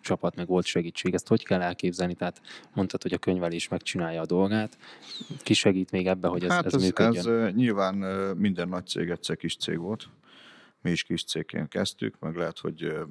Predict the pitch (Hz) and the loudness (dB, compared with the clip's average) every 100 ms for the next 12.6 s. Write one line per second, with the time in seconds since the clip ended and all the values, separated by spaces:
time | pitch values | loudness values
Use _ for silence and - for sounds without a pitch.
0 | 73 - 85 - 85 87 90 - 98 90 | -6 -4 -4 -4 -4 -4 -4 -2 0 0
1 | - 87 85 - - - 85 104 117 - | -2 -4 -4 -2 -4 -4 -2 -2 -4 -8
2 | - - - - 82 90 - 90 - 92 | -20 -18 -4 -2 0 -2 2 2 4 2
3 | 87 87 98 107 120 - 117 78 - 80 | 2 2 2 4 2 2 -2 -4 -6 -2
4 | 85 85 _ - 85 82 85 90 92 92 | -2 -4 _ -12 -8 -6 -8 -10 -14 -10
5 | 82 - 98 87 85 82 87 82 87 87 | -8 -2 -2 -2 -4 0 0 0 -4 -8
6 | - 80 85 87 98 - 110 107 107 117 | -6 -4 -2 -4 -4 -2 -2 -2 -2 -2
7 | - 120 117 - 131 - - - - - | -2 0 -2 0 -2 -2 -12 -20 -20 -20
8 | - _ 107 98 101 - 107 92 92 - | -20 _ 2 2 2 2 4 2 0 0
9 | 82 85 95 117 117 107 101 95 95 87 | 0 0 -2 -2 0 2 2 0 -4 -4
10 | - 90 85 85 87 - - - - - | -4 -4 -2 -4 -6 -10 -10 -8 -8 -2
11 | 110 95 - 90 85 - - 85 - - | -2 -2 -4 -6 -6 -8 -6 -4 -4 -4
12 | 50 82 80 - - | -4 -4 -6 -8 -6